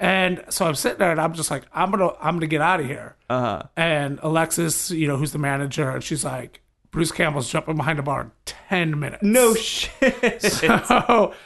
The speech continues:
Speaker 1: I'm like, "Well, I'll chill for that."
Speaker 2: Yeah, well, who
Speaker 1: Yeah.
Speaker 2: wouldn't chill for that?
Speaker 1: So I'm with a, you know, I'm with Darren Miowski, a couple other people. We're
Speaker 2: Uh-huh.
Speaker 1: just hanging out, and I'm like, "Bruce Campbell's jumping behind a bar in ten. We gotta chill."
Speaker 2: What'd they say? They're like,
Speaker 1: I'm
Speaker 2: "No,
Speaker 1: like, "Yeah, no,
Speaker 2: fuck
Speaker 1: no,
Speaker 2: you,
Speaker 1: no, no.
Speaker 2: Tober."
Speaker 1: We're definitely, like, we heard a rumor it was happening."
Speaker 2: Oh,
Speaker 1: And
Speaker 2: that's
Speaker 1: apparently
Speaker 2: incredible.
Speaker 1: it got leaked at Comic-Con. That's why the place is just nuts.
Speaker 2: No shit.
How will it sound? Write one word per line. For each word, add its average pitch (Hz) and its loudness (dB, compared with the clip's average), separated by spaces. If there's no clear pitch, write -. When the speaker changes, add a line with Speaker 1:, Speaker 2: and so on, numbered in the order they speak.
Speaker 1:
I'm 220 4
like, 180 0
"Well, 190 2
I'll 220 4
chill 180 2
for - -10
that." - -2
Speaker 2:
Yeah, 147 2
well, 101 -4
who 117 0
Speaker 1:
Yeah. 180 6
Speaker 2:
wouldn't 139 2
chill 120 0
for 120 -6
that? 107 2
Speaker 1:
So 202 6
I'm 196 2
with 196 2
a, 196 4
you 180 2
know, 151 2
I'm 151 0
with 160 -2
Darren 160 0
Miowski, 147 0
a - -4
couple 151 -2
other 151 0
people. 143 -2
We're 127 4
Speaker 2:
Uh-huh. 135 2
Speaker 1:
just 165 -4
hanging 160 0
out, 170 2
and - -4
I'm 151 -2
like, 135 -6
"Bruce 160 -2
Campbell's 135 -2
jumping - -6
behind 123 -2
a 123 -12
bar 135 -2
in 120 -8
ten. 131 -6
We 131 -4
gotta 131 -8
chill." 147 0
Speaker 2:
What'd 147 4
they 143 0
say? 170 2
They're 127 0
like, 127 0
Speaker 1:
I'm - 8
Speaker 2:
"No, - 8
Speaker 1:
like, 127 6
"Yeah, 123 6
no, 160 6
Speaker 2:
fuck 156 2
Speaker 1:
no, 156 4
Speaker 2:
you, 151 4
Speaker 1:
no, 151 2
no. 135 6
Speaker 2:
Tober." 120 4
Speaker 1:
We're 120 4
definitely, 156 0
like, 151 -2
we 165 2
heard 190 2
a 170 2
rumor 160 0
it - -4
was 135 -4
happening." 151 -2
Speaker 2:
Oh, 131 0
Speaker 1:
And - 2
Speaker 2:
that's 113 -2
Speaker 1:
apparently 180 2
Speaker 2:
incredible. 131 2
Speaker 1:
it 107 2
got 107 0
leaked 107 -12
at 143 -4
Comic-Con. 147 -2
That's 151 -2
why 139 0
the 151 -4
place 156 -2
is 139 -6
just 127 -12
nuts. - -12
Speaker 2:
No 202 -2
shit. 262 -6